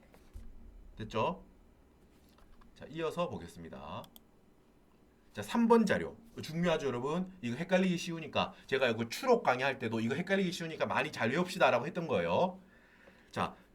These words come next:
급여 내역 이억 칠천만 원 안에는 이렇게 있대요. 또 이런 게 있대요.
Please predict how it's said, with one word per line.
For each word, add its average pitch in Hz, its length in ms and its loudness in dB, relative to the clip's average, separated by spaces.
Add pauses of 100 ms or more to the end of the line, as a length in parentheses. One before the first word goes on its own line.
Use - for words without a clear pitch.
(140)
급여 254 400 10
내역 180 440 8
이억 190 300 6
칠천만 196 520 -2
원 - 180 -6
안에는 202 580 4
이렇게 202 320 0
있대요. - 520 -4
또 160 100 -4
이런 240 220 4
게 160 100 0
있대요. - 280 -8